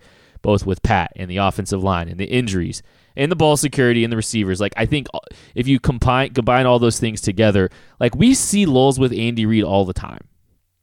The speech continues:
There's always these big droughts with him from a play calling perspective. This is the longest one we've seen.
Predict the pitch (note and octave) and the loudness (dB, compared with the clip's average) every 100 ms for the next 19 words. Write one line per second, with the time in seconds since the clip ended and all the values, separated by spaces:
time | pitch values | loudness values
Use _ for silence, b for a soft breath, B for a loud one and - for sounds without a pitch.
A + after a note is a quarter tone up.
0 | _ D3+ E3 - D3 E3+ D3+ C#3+ C3+ G#2+ | _ 2 2 2 2 4 2 2 0 0
1 | A#2+ B2+ A2+ G2+ G2 G#2+ F#2+ - G2 A2+ | 2 2 0 -2 0 2 0 -2 -4 -2
2 | G2 F#2 G2+ F#2 - G2+ - G2 F2+ F2 | -4 -4 -4 -4 0 -2 0 -4 -4 -8
3 | - F2+ - G2 B2 D#3+ D3 A#2 G#2+ A2 | -8 -8 -8 -4 -2 0 2 4 2 0
4 | G#2+ G2+ G2+ F#2+ F2+ - G2 F#2+ F#2+ | -4 -4 -6 -4 -6 -6 -6 -4 -4